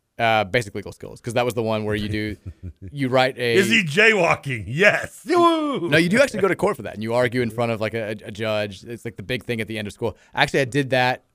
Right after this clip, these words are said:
Speaker 1: on the day that Bellarmine won the national title, 'cause I went downtown, argued, and then went to Shenanigans to watch, you know, Bellarmine in the national title game twenty eleven,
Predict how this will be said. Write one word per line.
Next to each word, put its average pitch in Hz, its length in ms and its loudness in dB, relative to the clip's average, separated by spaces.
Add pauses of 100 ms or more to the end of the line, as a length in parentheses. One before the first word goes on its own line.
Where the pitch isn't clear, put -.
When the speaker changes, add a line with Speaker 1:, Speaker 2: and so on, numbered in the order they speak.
Speaker 1:
on 127 140 -4
the 123 60 -6
day 127 180 0
that 120 120 -6
Bellarmine 120 260 -2
won 113 100 -4
the 107 60 -6
national 107 240 -4
title, 107 240 -4
'cause - 80 -16
I 120 40 -2
went 117 140 -2
downtown, 113 540 -2 (340)
argued, 107 580 -2 (280)
and 123 80 -6
then 120 140 -4
went 123 180 -6
to 117 360 -2
Shenanigans 107 680 -4
to 117 100 -6
watch, 104 680 -4
you - 60 -20
know, 85 60 -12
Bellarmine 110 340 -4
in 104 40 -6
the 104 80 -4
national 104 240 -6
title 110 240 -2
game 92 400 -8
twenty 104 260 -8
eleven, 98 580 -6